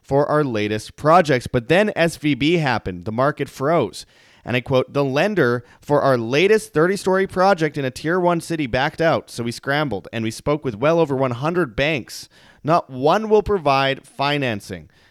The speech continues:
His firm is a leader in the mark-, their market niche, a strong track record." And I quote, "The Fed is going to have to inject liquidity and slash rates to break the financing squ-, uh, freeze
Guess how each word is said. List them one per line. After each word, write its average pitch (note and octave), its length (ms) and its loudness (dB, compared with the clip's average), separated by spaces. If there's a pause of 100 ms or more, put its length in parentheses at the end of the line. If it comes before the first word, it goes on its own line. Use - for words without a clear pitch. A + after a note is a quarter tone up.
His C3 180 -8
firm D3+ 260 0
is C3+ 200 -4
a A#2+ 80 0
leader A#2 560 0
in G#2+ 240 -4 (100)
the G#2 140 -8
mark-, A2 260 -2
their A2+ 220 -4
market G#2 400 -6
niche, C3+ 420 -4 (240)
a - 100 -8
strong C3 680 -2
track C#3+ 420 -2
record." G2+ 380 -6
And G#2 100 -6
I G#2 60 -6
quote, G#2 280 -2 (360)
"The C3+ 80 0
Fed G3 360 2
is A3+ 160 0
going D#3+ 260 0
to D3 60 -6
have C#3 220 -2
to C3+ 160 -8
inject A#2 460 -6
liquidity C#3+ 560 -4
and A2+ 100 -6
slash C3 480 -4
rates D3+ 340 -2
to B2 80 -8
break C3 300 -2
the D3+ 80 -8
financing C#3 520 -2
squ-, - 300 -14
uh, A#2 160 0
freeze C3+ 460 -2